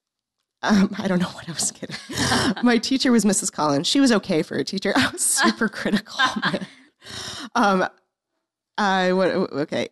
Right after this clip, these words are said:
Uh, that was the year I met my friend Ashley Galati. She was new to Florida Mesa. My friend, my other friend at the time was Ryan Riddle.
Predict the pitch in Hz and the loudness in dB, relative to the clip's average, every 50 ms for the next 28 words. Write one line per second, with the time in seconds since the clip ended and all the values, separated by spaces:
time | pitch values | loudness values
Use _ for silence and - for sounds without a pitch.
0 | _ - 190 180 175 175 170 202 208 202 175 226 226 220 208 - 214 202 190 185 | _ -2 0 0 0 0 2 2 2 4 4 4 4 2 2 2 2 2 2 2
1 | 175 185 175 - - 175 170 - 180 175 165 - - 160 165 - - - 170 160 | 2 2 2 0 0 -2 -2 -2 -2 -2 -2 0 0 0 -2 -2 -4 -6 -6 -6
2 | - 180 208 226 220 165 143 147 - - - 262 254 262 240 208 220 233 233 196 | -2 0 0 2 2 0 -2 -4 -4 -2 0 2 4 4 6 6 6 6 6 4
3 | 202 - - 160 165 151 143 147 139 - - - - 95 92 175 165 165 175 175 | 2 -2 -4 -4 -4 -2 -2 -2 -2 -2 -2 -4 -8 -10 -10 -8 -6 -4 -4 -4
4 | - 208 180 156 160 147 - - - 202 180 160 147 196 254 285 269 - - 175 | -2 -2 -2 0 0 -2 -4 -4 -2 0 2 4 4 4 4 4 2 0 0 -2
5 | 165 165 156 151 - 170 147 151 147 147 151 143 160 156 143 147 147 143 139 139 | -2 -2 -4 -4 -4 -4 -2 0 0 0 -2 -2 -2 -2 0 0 0 0 0 -2
6 | 139 - 117 - - - | -2 -2 -2 -4 -6 -8